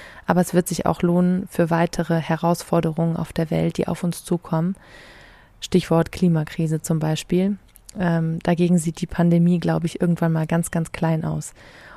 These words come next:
Und genau wie wir Thema Gesetz der Anziehung mit unseren heutigen Gedanken die Realität des morgigen Tages erschaffen,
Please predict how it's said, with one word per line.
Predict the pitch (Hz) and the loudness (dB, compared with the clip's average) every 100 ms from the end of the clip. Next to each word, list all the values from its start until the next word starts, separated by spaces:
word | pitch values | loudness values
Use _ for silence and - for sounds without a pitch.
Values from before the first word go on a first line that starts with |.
| - - | -20 -8
Und | 170 165 - | -2 -2 -2
genau | 175 180 190 190 | 2 4 4 4
wie | 175 165 | 2 2
wir | 170 165 165 | 2 2 0
Thema | - 180 170 | -2 0 2
Gesetz | 160 160 165 | 2 0 -2
der | - - | -2 0
Anziehung | 185 - 185 185 185 190 - - - - | 0 0 2 2 2 0 -6 -18 -20 -4
mit | - 170 | -2 2
unseren | 185 180 165 165 | 4 4 2 4
heutigen | 202 214 - 185 | 4 4 2 2
Gedanken | 170 165 165 170 - 180 190 196 - - - | 2 0 0 -2 -2 0 0 -2 -8 -20 -4
die | - | 2
Realität | 175 175 165 170 - 185 185 175 - - - - _ - | 4 4 4 0 0 2 2 0 -12 -20 -20 -20 _ -8
des | 170 - | -4 4
morgigen | 180 190 175 175 | 6 6 4 0
Tages | 170 196 190 170 | 2 2 2 0
erschaffen, | - - 165 - 196 | -2 0 -2 0 -2